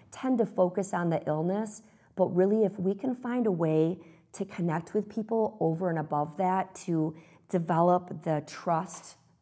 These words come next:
the respect, the rapport, we are gonna recruit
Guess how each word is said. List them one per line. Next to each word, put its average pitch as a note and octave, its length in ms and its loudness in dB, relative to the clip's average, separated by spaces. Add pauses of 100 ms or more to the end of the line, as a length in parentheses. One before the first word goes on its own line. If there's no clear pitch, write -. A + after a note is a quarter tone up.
(160)
the D3+ 440 0
respect, E3 880 -2
the E3 100 -4
rapport, E3 840 -2 (420)
we G3+ 200 2
are A#3+ 80 6
gonna G3 280 2
recruit F3 1080 0